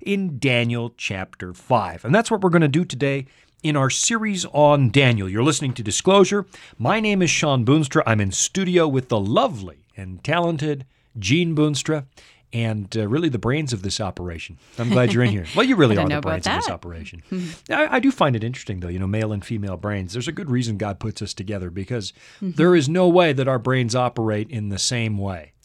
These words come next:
Speaker 2: Oh, no, definitely not.
Speaker 1: No, not at all. But when you put those two together, there is a completeness that
Speaker 2: Yeah,
Speaker 1: happens.
Speaker 2: you complement each other.
Speaker 1: That's
Speaker 2: At least
Speaker 1: exactly
Speaker 2: we
Speaker 1: right.
Speaker 2: do. Mm-hmm.
Speaker 1: And, and, and, and you complement each other because you're always right and I'm always wrong.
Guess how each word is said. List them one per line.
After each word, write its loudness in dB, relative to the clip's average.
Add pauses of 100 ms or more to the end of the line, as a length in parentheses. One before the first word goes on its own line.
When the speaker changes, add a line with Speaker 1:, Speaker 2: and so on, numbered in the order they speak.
Speaker 2:
Oh, -2
no, -6
definitely -8
not. -6
Speaker 1:
No, 4
not 4
at 2
all. 2 (200)
But 2
when 4
you 2
put -2
those -2
two -6
together, 0
there -2
is -4
a -6
completeness -6
that -6
Speaker 2:
Yeah, -6
Speaker 1:
happens. -4
Speaker 2:
you -8
complement -14
each -20
other. -20 (160)
Speaker 1:
That's 4
Speaker 2:
At 2
least 4
Speaker 1:
exactly 6
Speaker 2:
we 8
Speaker 1:
right. 6 (400)
Speaker 2:
do. -10
Mm-hmm. 0
Speaker 1:
And, 2
and, -4
and, -4
and -2
you -2
complement 0
each -4
other -4
because -6
you're -2
always 2
right -2
and -6
I'm -4
always -6
wrong. 2